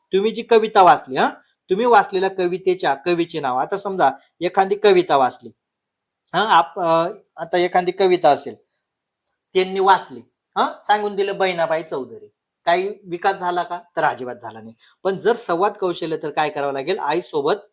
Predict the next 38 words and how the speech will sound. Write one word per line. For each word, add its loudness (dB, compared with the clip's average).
संवाद 0
वाढवावा 2
लागेल. 4
आता 0
जे 0
विद्यार्थी 2
ज्यांना 2
पॅसेज 0
वरचे 0
जे 0
उत्तर -2
पाहिजे 0
होते, -4
पॅसेज -8
आलेले -4
होते -4
ना, -2
तर -2
ते 0
पॅसेज 0
वरचे 0
उत्तर -2
मी -6
तुम्हाला -2
सांगून -4
देतो, -4
म्हणजे -6
तुमचे -8
किती -10
स्कोर -2
आला 8
हे -6
पण -8
मला 2
कळवा 4
तुम्ही -12
कमेंट -12
बॉक्समध्ये. -18